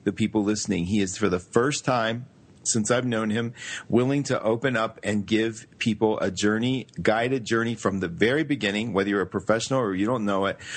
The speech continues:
on the Thoth Tarot, the T H O T H Tarot, Tarot, which we call the Crowley Tarot for short sometime because Thoth, it sounds like we're trying to say something and have a lisp. <laughs>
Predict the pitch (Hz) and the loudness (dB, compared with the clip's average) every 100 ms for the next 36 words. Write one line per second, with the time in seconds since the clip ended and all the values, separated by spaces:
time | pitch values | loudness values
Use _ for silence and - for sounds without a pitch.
0 | - - - 113 117 120 123 - - 95 | -12 -4 2 2 2 0 -4 -8 -2 0
1 | 110 - 117 120 131 - - _ - - | 0 2 2 2 -2 -8 -20 _ -8 -2
2 | 127 135 98 87 - - 127 - 117 120 | 0 2 0 -4 -6 -2 -2 0 0 0
3 | - - 107 110 110 - 101 - 117 113 | -4 0 2 2 -2 -2 -2 0 0 0
4 | 98 - - 110 110 98 67 95 92 101 | -2 -8 -4 0 2 0 -2 -2 -2 -2
5 | 131 120 95 107 113 131 151 - 151 139 | 0 2 0 0 -2 0 0 0 0 -2
6 | - - - 101 117 143 120 123 127 139 | -8 -16 -4 0 0 0 0 0 -2 -2
7 | 123 113 117 - 107 - 113 113 123 113 | -2 -2 -4 -2 -2 -2 -6 -2 0 0
8 | 110 113 90 90 - 101 120 - - - | 0 0 -2 -2 2 2 2 -6 -6 0
9 | 120 107 113 107 101 101 104 101 95 104 | 2 2 0 0 -2 0 0 0 0 0
10 | - 98 101 98 95 - 98 101 104 98 | 0 -2 -2 0 0 0 0 0 0 2
11 | 107 135 - - | 2 0 -4 -10